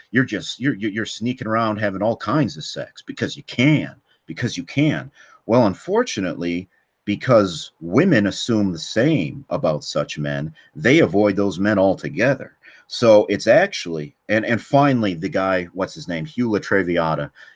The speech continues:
he finally, like, he got it i-, in his last video, Looks Minimizing. He finally succinctly, pa-, like, um, summarized my view,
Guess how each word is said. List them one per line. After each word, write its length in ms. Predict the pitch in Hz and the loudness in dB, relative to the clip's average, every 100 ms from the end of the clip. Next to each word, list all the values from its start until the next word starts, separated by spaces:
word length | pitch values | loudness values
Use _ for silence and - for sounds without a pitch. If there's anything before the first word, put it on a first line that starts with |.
| _ | _
he 160 | - 127 | 0 0
finally, 640 | - 135 127 127 117 110 | 0 2 4 4 0 0
like, 220 | 92 85 - _ _ _ _ _ - | 0 -2 -6 _ _ _ _ _ -8
he 140 | 120 | -6
got 360 | 104 107 90 85 | 0 4 4 2
it 160 | 78 - | -4 -6
i-, 160 | 95 - | -4 -2
in 140 | 104 | 0
his 280 | 101 104 85 | 0 -2 0
last 300 | 101 101 - | 2 2 0
video, 380 | 90 87 82 76 | -4 -2 -2 -2
Looks 320 | 87 107 - | -2 -4 -2
Minimizing. 600 | 98 92 80 78 76 71 - _ _ | -2 0 -2 -4 -6 -12 -16 _ _
He 160 | 113 | -4
finally 500 | 101 - 123 127 127 | -2 2 4 6 4
succinctly, 920 | 113 - - - 107 98 101 101 98 95 _ _ _ _ _ _ _ _ _ _ _ | 2 -4 -8 -4 -4 -2 0 2 2 -2 _ _ _ _ _ _ _ _ _ _ _
pa-, 140 | - 120 | -6 2
like, 260 | 107 90 - - - _ 95 - 92 | 4 4 0 -16 -20 _ -20 -6 0
um, 580 | 87 80 78 76 69 - | 2 2 0 -2 -6 -12
summarized 680 | - - 127 110 95 92 80 | -4 2 6 6 6 4 2
my 160 | 87 80 | -2 -2
view, 320 | 73 71 | -4 -8